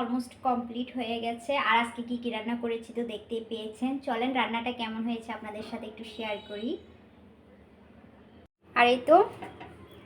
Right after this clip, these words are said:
এদিকে চিংড়ি মাছ দিয়ে লাউ রান্না করেছি। আসলে লাউয়ে আমি একটু ঝোল অ্যাড করি, কারণ আপনার ভাইয়া লাউয়ের ঝোল খেতে খুবই পছন্দ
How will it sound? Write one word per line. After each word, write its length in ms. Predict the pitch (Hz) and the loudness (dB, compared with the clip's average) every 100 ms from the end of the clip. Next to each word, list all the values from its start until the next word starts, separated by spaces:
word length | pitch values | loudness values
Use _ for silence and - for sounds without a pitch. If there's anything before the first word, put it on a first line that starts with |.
| - | -8
এদিকে 260 | 247 247 254 311 | -4 2 4 4
চিংড়ি 220 | 269 254 247 | 2 2 4
মাছ 120 | 254 254 | 2 2
দিয়ে 140 | 254 | 2
লাউ 180 | 240 233 220 | 6 6 6
রান্না 220 | 214 220 214 | 4 2 0
করেছি। 480 | 226 220 - - 269 339 415 - - - - - 269 | -2 -2 -4 -8 2 2 2 -4 -16 -16 -10 4 6
আসলে 260 | 302 349 359 | 10 10 12
লাউয়ে 200 | 311 277 277 | 12 12 6
আমি 80 | 311 | 4
একটু 120 | 330 330 | 4 2
ঝোল 160 | 294 311 | 8 10
অ্যাড 140 | 285 - 294 | 10 8 6
করি, 140 | 285 349 | 6 10
কারণ 160 | 277 262 262 | 10 12 10
আপনার 240 | 262 233 247 | 8 4 6
ভাইয়া 240 | 269 269 269 | 8 10 12
লাউয়ের 280 | 247 240 226 | 12 10 6
ঝোল 160 | 220 262 247 | 6 6 6
খেতে 240 | 262 254 262 | 4 4 2
খুবই 220 | 262 254 262 254 | 2 0 6 8
পছন্দ 360 | 233 262 254 | 8 4 2